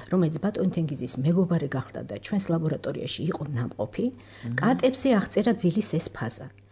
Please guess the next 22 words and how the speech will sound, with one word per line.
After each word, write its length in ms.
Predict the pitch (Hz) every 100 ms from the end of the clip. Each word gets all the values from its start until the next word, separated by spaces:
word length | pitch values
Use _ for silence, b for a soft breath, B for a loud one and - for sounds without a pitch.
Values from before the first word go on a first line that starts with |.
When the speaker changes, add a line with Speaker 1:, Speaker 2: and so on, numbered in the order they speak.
| b -
Speaker 1:
და 80 | 156
მან, 380 | 156 170 285 269
მას 340 | - 160 175 -
ამ 160 | 160
ფაზას 400 | 135 123 123 117
პარადოქსული 760 | - 170 190 202 196 - 165 190
ძილი 300 | 190 127 156
უ-, 140 | - - -
უწოდა. 440 | - - - - - b b b b -
ეხლა 160 | 311
ისმება 320 | 240 220 214
კითხვა, 240 | - - 110
რაში 280 | 127 - 185
მდგომარეობს 580 | 160 156 147 160 190
ეს 120 | 127 -
პარადოქსი? 680 | - - - - - - - b b
რა 160 | 160
ნახა 320 | 185 139 - 131
მან 200 | 143 135
ასეთი, 380 | 139 - -
რომ 120 | 170 196
პარადოქსი 580 | 143 135 131 - -